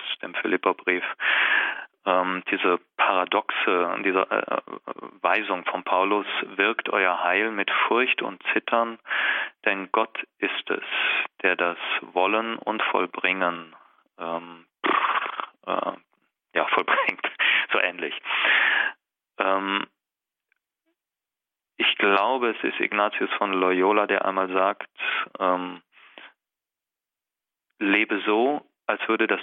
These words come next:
Heil ganz allein von dir abhängen, aber glaube, dass, ähm,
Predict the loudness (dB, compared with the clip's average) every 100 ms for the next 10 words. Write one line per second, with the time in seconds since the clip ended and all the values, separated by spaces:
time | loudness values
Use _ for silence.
0 | 0 0 0 0 -2 -2 0 0 0 -6
1 | -12 -6 -6 -2 2 4 2 -2 -12 _
2 | _ _ _ _ _ _ _ _ -4 -4
3 | -4 -2 -2 -4 -8 -18 _ _ _ _
4 | _ _ _ _ _ _ _ _ _ _
5 | _ _ 0 0 4 2 2 _ -6 0
6 | 2 2 2 0 -2 -4 -6 -6 -4 -4
7 | -4 -10 _ -2 -2 0 0 2 0 -2
8 | -10 _ -2 2 2 0 -4